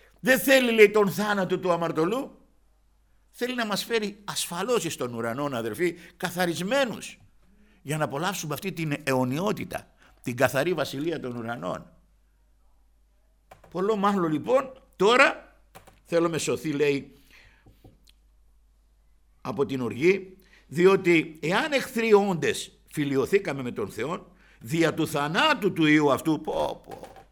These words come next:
πόσο κόστισε, αδερφοί, πόσο κόστισε η σωτηρία μας, να γίνουμε φίλοι Θεού,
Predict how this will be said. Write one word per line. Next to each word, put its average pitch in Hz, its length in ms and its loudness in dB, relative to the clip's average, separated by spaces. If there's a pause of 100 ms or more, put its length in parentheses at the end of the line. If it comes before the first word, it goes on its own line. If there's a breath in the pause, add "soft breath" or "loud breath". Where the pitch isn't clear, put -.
(280 soft breath)
πόσο 175 260 -2
κόστισε, 117 540 -6
αδερφοί, 98 380 -10 (720)
πόσο 247 260 -6
κόστισε 233 480 -2
η 175 100 2
σωτηρία 180 580 0
μας, 143 140 0
να 135 80 0
γίνουμε 175 320 -2
φίλοι 175 320 -4
Θεού, 156 580 2